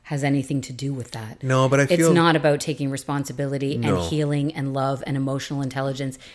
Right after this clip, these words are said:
Speaker 1: It's the antithesis of that.
Speaker 2: No, I,
Speaker 1: And
Speaker 2: I
Speaker 1: so I feel like warrior culture is the antithesis of the
Speaker 2: Red pill.
Speaker 1: misogynistic
Speaker 2: Mm.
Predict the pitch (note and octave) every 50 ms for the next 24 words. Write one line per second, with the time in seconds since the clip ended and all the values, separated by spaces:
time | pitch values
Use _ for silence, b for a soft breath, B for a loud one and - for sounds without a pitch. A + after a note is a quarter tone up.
0 | B B - D3 - - E3+ D#3+ D#3 C#3+ D3 - E3 D#3+ E3 D3+ - - D3+ -
1 | - - - - - - C3 - - - - A#2+ A#2+ A2+ A2 A2+ A#2 A#2 A#2+ -
2 | E3+ D#3+ - F3 E3 F#3 - E3+ E3+ F3+ F3 F3 F3+ E3+ E3 D#3+ D3+ D3 - D3+
3 | D3 D3+ D3 D3+ D3+ C#3+ C#3 - D#3 D3 D3 - - C#3 C3+ D3+ - - D3+ C#3
4 | C3 C#3+ C#3 C#3 C3+ B2+ C3 - D3+ C#3+ - B2 - - C3+ B2+ B2+ - - b
5 | b b b b _ - D3 C3+ C3 C3 B2+ B2 - b b b b - C#3+ C3+
6 | C3+ G2 F2+ - D3 C#3 C#3+ C#3 D3 C#3+ C#3 C#3 C3+ C3 - - - - C#3 C3+
7 | C3+ C3 F2 E2+ E2+